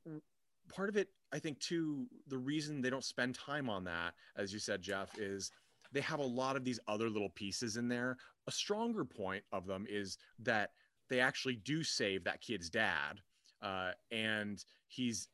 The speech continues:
given the drug that Ape Man gets, which keeps him from going crazy. Um, but apparently his body is still breaking down, which, again, why augment at that point?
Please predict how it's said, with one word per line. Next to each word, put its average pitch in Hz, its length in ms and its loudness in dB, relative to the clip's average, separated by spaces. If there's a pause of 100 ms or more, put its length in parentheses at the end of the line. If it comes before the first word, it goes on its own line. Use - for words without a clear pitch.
(160)
given 135 300 0
the 123 80 2
drug 113 380 2
that 107 120 -4
Ape 165 180 0
Man 90 260 -4
gets, 85 500 -6 (240)
which 117 240 0
keeps - 300 -4
him 120 260 0
from 104 540 -2
going 98 220 2
crazy. 107 680 0 (420)
Um, 85 220 -4
but 92 100 0
apparently 104 380 -2
his 87 140 -6
body 92 300 0
is 82 100 -4
still 90 160 -4
breaking 87 400 -4
down, 82 500 -4
which, - 300 -10 (400)
again, 80 340 -8 (340)
why 90 260 -4
augment 90 480 -6
at 80 100 -14
that 76 180 -4
point? 82 240 -8